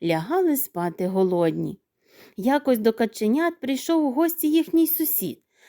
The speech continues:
маленьке каченя Олесько. Коли каченята розповіли йому про бабку, воно почало сміятися. "Ну й сміливці", сказав Олесько,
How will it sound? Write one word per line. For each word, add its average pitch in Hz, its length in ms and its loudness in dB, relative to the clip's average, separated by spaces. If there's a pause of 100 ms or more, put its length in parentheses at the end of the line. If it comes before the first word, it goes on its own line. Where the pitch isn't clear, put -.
(120)
маленьке 311 580 2
каченя 214 680 -2
Олесько. 196 680 -4 (840)
Коли 269 280 2
каченята 330 680 0
розповіли 247 640 0
йому 254 260 0
про 180 220 0
бабку, 294 540 -2 (160)
воно 247 400 2
почало 208 580 0
сміятися. 185 920 -2 (600)
"Ну 370 140 6
й 453 200 6
сміливці", 247 1120 0 (260)
сказав 202 600 -2
Олесько, 233 640 -2